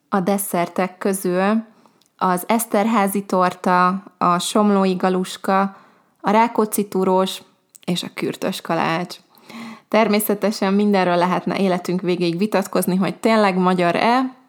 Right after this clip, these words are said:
de ezt most nem tartom feladatomnak ennek a podcastnak a keretein belül. Minden étel jött valahonnan,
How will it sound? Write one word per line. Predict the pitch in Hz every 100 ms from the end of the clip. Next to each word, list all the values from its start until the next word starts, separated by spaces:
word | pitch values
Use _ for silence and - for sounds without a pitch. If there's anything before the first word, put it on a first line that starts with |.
| -
de | 175 170 170 175 _ _
ezt | 175 -
most | 160 - - _
nem | 190 180
tartom | 180 170 180 180
feladatomnak | 196 190 185 190 180 175 180
ennek | 170 175 175
a |
podcastnak | 175 180 180 - 185 190 -
a |
keretein | - 180 190 - 175 180
belül. | 196 233 285 294 294 _ _ - - _
Minden | _ 196 180 175
étel | 190 185 175 165 175 190
jött | 226 226
valahonnan, | 208 190 196 196 180 180 170 175